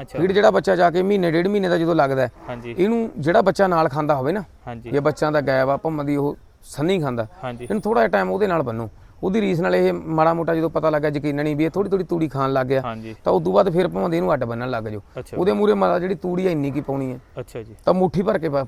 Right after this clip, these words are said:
Speaker 2: ਫੀਡ ਦੀ ਪਾ ਦੇਣੀ ਹੈ।
Speaker 1: ਠੀਕ
Speaker 2: ਉਹ
Speaker 1: ਹੈ।
Speaker 2: ਜੇ ਖਾਵੇ ਫਿਰ ਵੀ ਠੀਕ ਹੈ, ਜੇ ਤੂੜੀ ਜੀ ਸਾਣ ਕੇ ਖਾ ਗਿਆ ਫਿਰ ਵੀ ਠੀਕ ਹੈ, ਪਰ ਉਹਦੇ ਮੂਹਰੇ ਯਕੀਨਨ ਹੀ ਜਦੋਂ ਮਹੀਨੇ ਕੁ ਦਾ ਬੱਚਾ ਹੋ ਜੇ, ਉਹਦੇ ਪਈ ਹੋਵੇ ਬਸ ਇੰਨੇ ਕੁ।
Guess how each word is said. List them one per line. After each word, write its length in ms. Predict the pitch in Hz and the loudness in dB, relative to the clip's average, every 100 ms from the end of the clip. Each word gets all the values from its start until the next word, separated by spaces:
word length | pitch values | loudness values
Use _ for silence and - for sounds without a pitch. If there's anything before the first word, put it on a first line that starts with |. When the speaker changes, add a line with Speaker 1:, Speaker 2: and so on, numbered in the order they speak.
| - | -6
Speaker 2:
ਫੀਡ 180 | 120 | -6
ਦੀ 100 | 123 | -6
ਪਾ 180 | 143 127 | -6 -6
ਦੇਣੀ 220 | 120 117 | -6 -8
ਹੈ। 80 | 113 - - - | -10 -14 -20 -20
Speaker 1:
ਠੀਕ 140 | 113 185 | -8 -2
Speaker 2:
ਉਹ 60 | |
Speaker 1:
ਹੈ। 40 | 196 | 0
Speaker 2:
ਜੇ 80 | |
ਖਾਵੇ 380 | 196 143 156 165 | 0 2 2 2
ਫਿਰ 200 | 143 151 | 0 0
ਵੀ 100 | 165 | 0
ਠੀਕ 260 | 156 165 156 | 0 0 0
ਹੈ, 60 | |
ਜੇ 100 | 156 | 0
ਤੂੜੀ 260 | 160 156 156 | -2 -2 0
ਜੀ 100 | 156 | 0
ਸਾਣ 200 | 147 143 | -2 -2
ਕੇ 120 | 139 | -4
ਖਾ 120 | 139 | -4
ਗਿਆ 100 | 131 | -4
ਫਿਰ 180 | 117 120 | -4 -6
ਵੀ 100 | 143 | -6
ਠੀਕ 200 | 143 143 | -6 -4
ਹੈ, 80 | 139 - - - - | -4 -6 -20 -12 2
ਪਰ 120 | 185 | 6
ਉਹਦੇ 120 | 202 | 6
ਮੂਹਰੇ 200 | 208 214 170 | 6 4 4
ਯਕੀਨਨ 340 | 156 185 190 | 2 2 2
ਹੀ 140 | 196 - - - 160 | 0 -2 -16 -8 0
ਜਦੋਂ 120 | 196 | 4
ਮਹੀਨੇ 300 | 202 185 170 | 4 4 4
ਕੁ 60 | |
ਦਾ 80 | 170 | 4
ਬੱਚਾ 260 | 160 165 175 | 4 4 2
ਹੋ 80 | 175 | 4
ਜੇ, 100 | 196 | 2
ਉਹਦੇ 140 | 220 | 2
ਪਈ 260 | - 196 196 | 0 2 2
ਹੋਵੇ 200 | 143 117 | 0 -2
ਬਸ 180 | 107 | -6
ਇੰਨੇ 240 | 120 117 | -6 -6
ਕੁ। 60 | 107 | -8